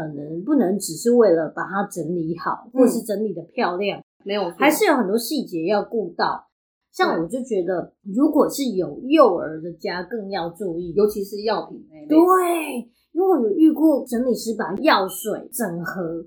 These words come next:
Speaker 1: 放在一个触手可及的地方，可是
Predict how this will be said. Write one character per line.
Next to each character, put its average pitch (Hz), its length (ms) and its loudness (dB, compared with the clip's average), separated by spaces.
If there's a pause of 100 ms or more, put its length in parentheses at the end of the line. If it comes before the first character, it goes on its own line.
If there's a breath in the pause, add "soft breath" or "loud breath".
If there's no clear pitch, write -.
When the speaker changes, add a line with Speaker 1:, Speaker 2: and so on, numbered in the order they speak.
Speaker 1:
放 269 240 0
在 240 240 2
一 202 100 0
个 185 340 0 (200)
触 339 240 4
手 190 260 -2
可 185 240 -4
及 165 160 -8
的 170 100 -4
地 180 320 -4
方， 143 280 -12 (440)
可 302 160 8
是 294 160 4